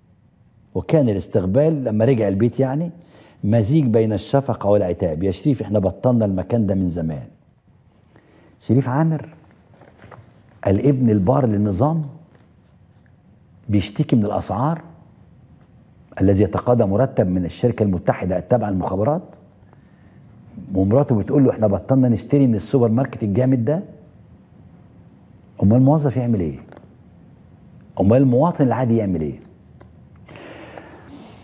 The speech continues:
الانهيار الكبير للجنيه المصري قدام الدولار في الأيام الأخيرة كان مثار سخرية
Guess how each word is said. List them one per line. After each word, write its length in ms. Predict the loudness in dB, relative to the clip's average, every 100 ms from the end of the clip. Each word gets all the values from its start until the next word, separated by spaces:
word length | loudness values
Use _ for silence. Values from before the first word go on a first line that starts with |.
| -4 0
الانهيار 520 | 2 2 2 2 0
الكبير 420 | 0 0 0 2
للجنيه 360 | 0 0 0 0
المصري 420 | -2 -4 -2 0
قدام 340 | 2 2 0
الدولار 360 | 0 0 0 0
في 100 | -2
الأيام 200 | 0 0
الأخيرة 320 | 0 0 -2
كان 260 | 0 0 0
مثار 300 | 0 0 -2
سخرية 1000 | -2 -2 0 0 0 2 2 0 -6